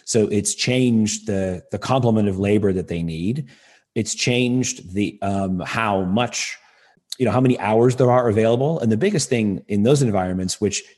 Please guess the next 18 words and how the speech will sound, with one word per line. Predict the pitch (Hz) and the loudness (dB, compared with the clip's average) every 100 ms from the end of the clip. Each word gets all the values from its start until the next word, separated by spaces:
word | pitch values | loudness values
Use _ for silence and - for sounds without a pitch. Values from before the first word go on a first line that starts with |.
| 110 | -6
generally | 104 160 160 143 113 | 0 2 4 2 2
have | 107 104 | 0 0
relied | 101 98 95 98 98 | 0 0 0 0 0
on | 92 90 87 - | -2 -4 -6 -6
a | 101 | -8
heavy | - 110 107 107 | -4 -2 0 2
amount | 104 98 98 95 | 2 0 -2 -2
of | 90 - | -4 -4
algorithmic | 101 104 101 98 95 95 92 - - | -2 0 0 0 -2 -4 -4 -10 -20
forecasting | - 117 120 - - - - 87 90 | -6 0 0 -2 -8 -10 -8 -6 -6
and | 87 | -6
historical | 95 107 98 95 92 | -6 -4 -4 -4 -8
data | 92 95 95 92 92 | -4 -2 -2 -2 -4
and | 87 92 | -4 -4
linear | 95 98 | -2 -2
regression | 92 87 123 - 85 85 - - _ - | -2 -4 -6 -4 -6 -6 -12 -20 _ -2
to | 131 | 0
predict | 120 98 110 104 - | 0 0 0 0 -10